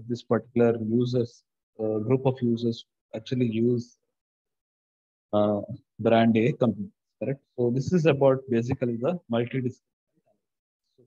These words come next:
first you determine the relationship. Next, you try to study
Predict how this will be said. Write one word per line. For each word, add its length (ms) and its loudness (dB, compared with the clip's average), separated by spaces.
first 220 2
you 80 0
determine 440 0
the 100 0
relationship. 600 -2
Next, 280 -2
you 320 4
try 140 6
to 160 2
study 640 2